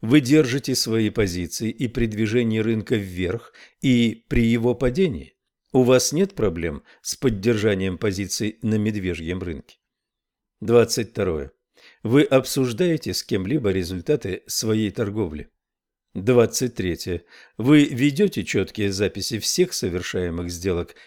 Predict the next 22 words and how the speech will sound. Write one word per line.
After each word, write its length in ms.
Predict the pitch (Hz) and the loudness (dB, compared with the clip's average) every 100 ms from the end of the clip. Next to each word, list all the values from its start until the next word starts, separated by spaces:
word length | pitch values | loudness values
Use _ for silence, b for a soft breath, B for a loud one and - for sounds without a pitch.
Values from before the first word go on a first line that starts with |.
| b | b
и 200 | 131 131 | 0 2
их 140 | 110 123 | 2 0
результатов. 800 | 104 95 113 - 78 - - _ _ _ _ _ _ _ - | -2 -2 -6 -4 -6 -8 -20 _ _ _ _ _ _ _ -6
Двадцать 460 | 110 135 143 139 | 2 4 2 -2
четвертое. 760 | 127 131 123 107 87 95 85 - _ _ b b b - | -6 -6 -2 -2 -2 -4 -4 -6 _ _ b b b -8
Вы 320 | 110 147 151 - | 4 6 8 4
ведете 480 | 120 156 170 208 123 | 0 0 0 0 0
журнал, 400 | 104 110 101 92 | 0 0 0 -2
в 80 | - | -2
который 380 | 107 107 101 | -4 0 -2
записываете 800 | 92 113 120 104 - 87 87 101 | 0 -2 -4 -8 -6 -6 -6 -6
все 200 | 87 - | -6 -4
причины, 540 | 90 107 107 - 165 90 | -4 -4 -4 -2 -2 0
которые 400 | 110 90 101 95 | -4 -4 -2 -2
заставляют 720 | 101 - - 95 95 87 117 | -4 -8 -6 -4 -2 -2 -2
вас 320 | 131 160 - B B B | 0 0 -2 B B B
открывать 720 | 131 123 - 127 113 160 160 - | 4 4 2 0 2 0 0 -4
и 80 | |
закрывать 720 | 107 98 - 104 98 135 - _ _ - | -4 -4 -4 -4 -4 -4 -8 _ _ -2
позиции. 680 | 139 123 101 - 82 80 _ _ _ _ _ _ _ - | -2 0 -6 -6 -12 -14 _ _ _ _ _ _ _ -4
Двадцать 560 | 110 98 - 101 - | 0 2 0 -8 -8
пятое. 440 | 104 90 - 117 | -4 -4 -2 -6